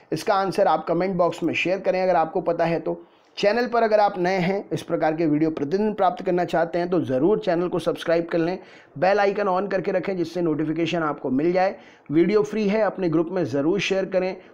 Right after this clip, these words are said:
और अच्छा लगा हो तो लाइक ज़रूर करिएगा। अगले वीडियो में फिर से मिलेंगे, तब तक के लिए बहुत बहुत धन्यवाद। आपका दिन शुभ हो।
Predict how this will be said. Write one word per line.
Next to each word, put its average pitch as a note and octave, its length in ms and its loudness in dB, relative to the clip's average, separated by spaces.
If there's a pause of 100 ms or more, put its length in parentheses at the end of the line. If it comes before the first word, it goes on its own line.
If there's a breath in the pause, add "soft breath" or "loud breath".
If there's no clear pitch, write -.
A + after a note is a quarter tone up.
और G#3 180 4
अच्छा G3 260 0
लगा E3+ 220 2
हो E3 160 0
तो G3+ 140 -2
लाइक D#3+ 320 2
ज़रूर C3 320 0
करिएगा। C3 400 0 (240)
अगले E3+ 240 2
वीडियो F3 240 2
में F3 140 -2
फिर D3+ 180 -4
से G#3 120 -2
मिलेंगे, G3 380 2 (320 loud breath)
तब C#3+ 60 -4
तक D3+ 120 -2
के - 20 -2
लिए D#3 140 2
बहुत D3 240 0
बहुत E3+ 180 0
धन्यवाद। F3 420 2 (260 loud breath)
आपका F#3+ 320 2
दिन D#3+ 260 0 (140)
शुभ C3 260 -4
हो। C3 220 -2